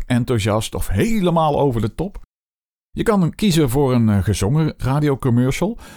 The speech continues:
of een donut met een gezongen begin en gezongen eind met daartussen een, eh, tekst. Het kan kaal en het kan met muziek. En wat je ook nodig hebt is een duidelijke call to action. Dus mensen moeten weten wat ze moeten doen nadat ze jouw boodschap hebben gehoord.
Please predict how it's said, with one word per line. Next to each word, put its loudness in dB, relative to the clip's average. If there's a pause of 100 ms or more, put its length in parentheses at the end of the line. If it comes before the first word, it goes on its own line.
of 0
een 2
donut 0
met -2
een 0
gezongen 2
begin 0
en -2
gezongen 0
eind 0
met -2
daartussen -4
een, 2
eh, 0
tekst. -6 (360)
Het -10
kan 0
kaal 0 (280)
en 0
het 0
kan -2
met -2
muziek. -2 (200)
En -4
wat 0
je 2
ook 2
nodig 2
hebt -2
is 0
een 4
duidelijke 0
call 0
to 0
action. -4
Dus -4 (160)
mensen 0
moeten 2
weten 2
wat -2
ze -2
moeten -2
doen 2
nadat -2
ze -6
jouw 0
boodschap -2
hebben -2
gehoord. -6